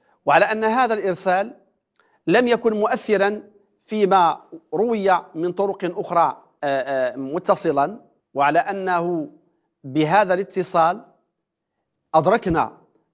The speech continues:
على أن مراسيل الإمام مالك رحمه الله مراسيل صحيحة، وعلى أنه بالفعل القاعدة التي اعتقدها واعتمدها الأئمة الفقهاء الأوائل،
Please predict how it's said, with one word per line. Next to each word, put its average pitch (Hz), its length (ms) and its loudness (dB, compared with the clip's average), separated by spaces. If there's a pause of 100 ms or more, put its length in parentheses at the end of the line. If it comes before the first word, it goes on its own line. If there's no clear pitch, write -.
(180)
على 160 220 4
أن 180 280 0
مراسيل 180 380 0
الإمام 180 360 -2
مالك 165 340 -2
رحمه 147 340 -2
الله 175 400 0 (280)
مراسيل 180 600 0 (260)
صحيحة، 139 800 -2 (1120)
وعلى 139 280 4
أنه 180 400 -2
بالفعل 156 680 -4
القاعدة 175 500 -2
التي 165 520 -6 (460)
اعتقدها 170 680 2
واعتمدها 170 880 0 (320)
الأئمة 185 460 -2
الفقهاء 170 540 -2
الأوائل، 160 720 0